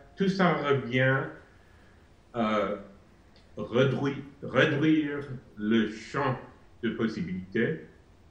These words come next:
euh, de façon que on peut attacher des symboles à des différentes possibilités qui vont avoir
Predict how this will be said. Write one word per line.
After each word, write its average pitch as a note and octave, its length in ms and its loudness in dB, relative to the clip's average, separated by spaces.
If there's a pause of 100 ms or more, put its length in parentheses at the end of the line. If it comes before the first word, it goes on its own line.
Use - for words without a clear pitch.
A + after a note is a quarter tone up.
(680)
euh, G2+ 460 0
de G#2 100 -2
façon C#3+ 580 2 (140)
que A#2+ 540 4 (960)
on B2+ 180 2
peut A#2+ 560 0
attacher B2+ 400 2
des G#2+ 220 0
symboles A#2 1000 4 (680)
à G#2 160 4
des F#2+ 520 0 (140)
différentes A#2 380 -2
possibilités A2 680 -2
qui A2 160 -4
vont A#2 200 0
avoir G#2+ 400 0